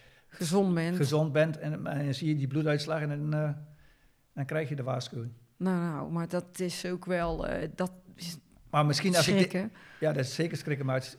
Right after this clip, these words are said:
Speaker 2: maar misschien als ik die eerste dokter had geloofd en, of alleen maar had gedacht, "Ik wil die achtste Olympiade rijden."
Speaker 1: Ja.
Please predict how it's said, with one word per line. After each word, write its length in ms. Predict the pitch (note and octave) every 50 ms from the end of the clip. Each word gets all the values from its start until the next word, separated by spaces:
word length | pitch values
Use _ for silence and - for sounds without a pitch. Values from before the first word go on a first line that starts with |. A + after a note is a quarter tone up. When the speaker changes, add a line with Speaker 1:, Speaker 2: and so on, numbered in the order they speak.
| -
Speaker 2:
maar 240 | - D3+ C#3+ C3+ C3
misschien 280 | C3+ C3 - E3 D#3 D3
als 100 | C3+ B2+
ik 120 | C3 C3+
die 100 | D#3 -
eerste 320 | D#3 D3 D3+ D3 D3+ C#3 A#2+
dokter 280 | C#3+ D#3 D3+ D3 C3
had 140 | A#2 B2+ -
geloofd 520 | - C3 B2 C3+ C#3+ C3 C3+ - - - _ _ _ _ _ _ _ _ _ _
en, 340 | - D3 D3 C#3 C#3 C#3 - -
of 160 | - C#3+ - -
alleen 300 | - C#3+ C#3+ D3+ E3+ D#3
maar 100 | D3 C#3
had 120 | D3 D3
gedacht, 340 | - D3 C3+ D3+ C#3+ - - -
"Ik 140 | - C#3+ B2+
wil 120 | D3 D#3
die 180 | D3 C#3 D3+ -
achtste 400 | E3+ D3 - - - D3 B2+ A2 - - - _
Olympiade 640 | - D3 D3 E3 D#3 C#3+ C#3+ C#3+ D#3 E3+ E3 D3+ C#3
rijden." 380 | B2+ B2+ B2+ B2+ C#3 E3+ F3+ G3
Speaker 1:
Ja. 220 | F#3+ F#3+ F3